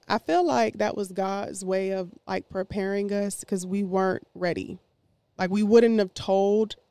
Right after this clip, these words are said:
everything the way we were just transparent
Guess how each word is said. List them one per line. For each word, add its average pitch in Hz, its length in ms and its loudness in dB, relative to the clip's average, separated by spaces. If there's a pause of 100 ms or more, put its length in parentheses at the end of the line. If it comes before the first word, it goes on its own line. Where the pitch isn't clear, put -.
everything 208 760 0 (840)
the 196 120 4
way 190 300 6
we 196 360 0 (160)
were 185 540 2
just 190 240 -4
transparent 208 720 -4